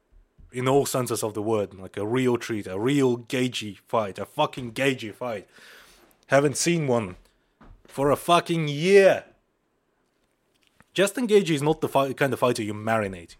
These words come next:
you know? It's not the, he's not the kind of fighter that, uh, you can, uh, kinda, like, shelve for a little bit and then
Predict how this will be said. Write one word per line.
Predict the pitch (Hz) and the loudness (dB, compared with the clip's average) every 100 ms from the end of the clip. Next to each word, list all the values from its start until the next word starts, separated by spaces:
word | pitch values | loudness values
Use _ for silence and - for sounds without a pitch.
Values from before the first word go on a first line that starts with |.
| _ | _
you | 107 | -2
know? | 120 113 _ | -2 -2 _
It's | 135 | -2
not | 185 | -2
the, | 180 147 | -2 -6
he's | 131 131 | -8 -4
not | 180 165 | -4 -4
the | |
kind | 151 151 | -2 0
of | 120 | 0
fighter | 139 123 110 | -2 -2 -4
that, | 104 98 - - - _ _ _ _ 107 | -6 -10 -16 -20 -20 _ _ _ _ -10
uh, | |
you | 107 120 | -8 -8
can, | 117 120 104 - _ _ _ _ _ _ 110 | -2 -2 -2 -14 _ _ _ _ _ _ -8
uh, | 104 104 101 101 | -4 0 0 -2
kinda, | 98 107 | -2 -4
like, | 104 98 - | -6 -8 -8
shelve | - - 127 139 139 - _ | -2 2 4 2 0 -10 _
for | - 131 | -6 0
a | 127 | 2
little | 135 147 131 | 2 0 0
bit | 139 143 - _ _ _ _ 113 | 0 0 -8 _ _ _ _ -8
and | 113 | -2
then | 123 | -2